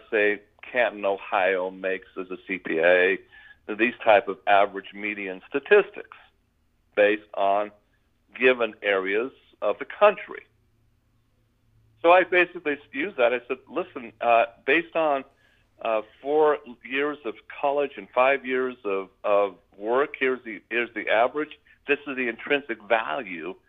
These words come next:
of that particular profession." So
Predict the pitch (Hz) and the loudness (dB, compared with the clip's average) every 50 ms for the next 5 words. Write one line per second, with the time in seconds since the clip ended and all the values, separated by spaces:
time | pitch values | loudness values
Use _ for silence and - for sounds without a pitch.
0 | _ _ _ _ _ _ _ - 107 110 107 107 101 95 101 110 - - _ _ | _ _ _ _ _ _ _ 2 2 2 4 4 2 2 4 2 0 -4 _ _
1 | _ _ _ _ _ - - - - - 87 82 - - 101 98 110 131 131 - | _ _ _ _ _ -16 -16 -12 -6 -6 -6 -6 -4 -4 -2 -2 -2 -2 -4 -8
2 | - 160 156 - - 220 220 208 - - - - 69 - - _ _ _ _ _ | -10 -10 -10 -2 0 2 2 2 0 -4 -8 -8 -8 -10 -12 _ _ _ _ _
3 | _ _ _ _ _ _ _ _ _ _ _ _ _ _ _ _ _ _ _ - | _ _ _ _ _ _ _ _ _ _ _ _ _ _ _ _ _ _ _ 4
4 | 185 165 | 4 4